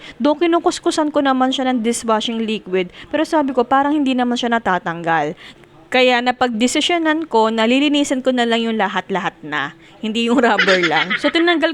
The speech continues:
ko muna yung mga small parts niya, tapos yun muna yung winash ko. Syempre, hindi mawawala ang aking bantay na si Sodium. Nakita niyo ba kanina? Naku, dalawa sila niyan, si Yono at si Sodium, bantay sarado.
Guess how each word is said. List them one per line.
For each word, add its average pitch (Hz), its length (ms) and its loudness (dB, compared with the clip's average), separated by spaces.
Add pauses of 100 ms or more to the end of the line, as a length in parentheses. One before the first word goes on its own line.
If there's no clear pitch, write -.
ko 330 80 0
muna 311 240 2
yung 294 160 0
mga 277 160 2
small 240 400 -2
parts 220 400 -4
niya, 185 160 0
tapos 226 400 -2
yun 254 160 0
muna 240 240 0
yung 233 160 -2
winash 208 480 0
ko. 185 400 0 (160)
Syempre, 370 480 2
hindi 311 240 2
mawawala 269 640 4
ang 247 40 -4 (120)
aking 240 160 -4
bantay 214 400 0
na 208 80 -2
si 208 160 -6
Sodium. 170 480 -4
Nakita 196 240 -2
niyo 196 160 -2
ba 185 80 2
kanina? 190 560 -2
Naku, 277 240 -2
dalawa 294 320 4
sila 277 240 2
niyan, 277 400 -2
si 214 240 -6
Yono 269 320 0
at 302 80 -2
si 277 80 -10
Sodium, 233 400 -4
bantay 247 400 -2
sarado. 233 720 0